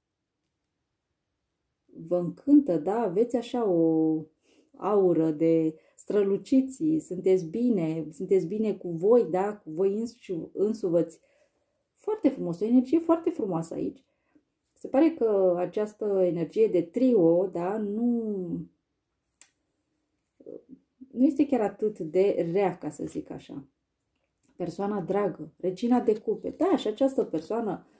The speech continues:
fiind aici regele și regina de cupe, vă consideră partenerul, partenera ideală. Deci aici este vorba despre un cuplu. Uh, chiar dacă poate persoana dragă,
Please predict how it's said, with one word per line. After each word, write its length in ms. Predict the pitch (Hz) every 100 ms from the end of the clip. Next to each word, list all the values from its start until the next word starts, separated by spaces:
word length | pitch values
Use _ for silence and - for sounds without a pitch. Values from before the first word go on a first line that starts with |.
| _ _
fiind 220 | 247 247
aici 300 | 214 - 202
regele 360 | 220 240 202 185
și 140 | 185
regina 360 | 175 165 214 202
de 160 | 165
cupe, 260 | 165 - 233
vă 240 | 170 214
consideră 960 | 214 196 190 185 285 294 208 185 175 196 214
partenerul, 760 | 196 190 185 175 226 226 220
partenera 600 | 226 190 190 175 180 185
ideală. 580 | 180 170 160 165 170 156
Deci 260 | - 175 180
aici 120 | 190
este 200 | 190 175
vorba 260 | 170 185 175
despre 300 | 165 - 165
un 160 | 165
cuplu. 440 | 160 190 185 165 165 _ _ _ _ _ _ _ _
Uh, 280 | 170 160 156 -
chiar 260 | 240 233
dacă 680 | 196 233 233 - - 175 165
poate 480 | - 208 214 170 165 -
persoana 460 | 160 165 208 214
dragă, 560 | 175 214 202 165 -